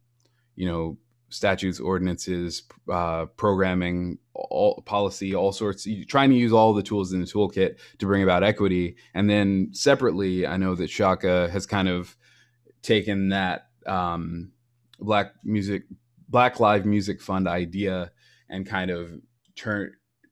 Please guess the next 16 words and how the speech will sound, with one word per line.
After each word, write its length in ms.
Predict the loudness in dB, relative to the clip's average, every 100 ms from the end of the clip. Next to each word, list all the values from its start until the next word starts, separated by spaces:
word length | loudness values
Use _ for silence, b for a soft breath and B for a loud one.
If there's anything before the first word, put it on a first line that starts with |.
| _ -16
moved 300 | -4 0 0
it 100 | -2 -4
from 120 | -4
the 80 | -4
public 500 | -8 -2 2 2 2
sector 280 | -2 -2 -6
to 160 | -6
the 80 | -6
private 360 | -4 -4 -4 -6
sector. 320 | -8 -6 -8
So 140 | -4
now 160 | -2 -2
I 140 | -2
know 140 | -2 -4
he's 220 | -4 -4
doing 480 | -4 -2 -4 -6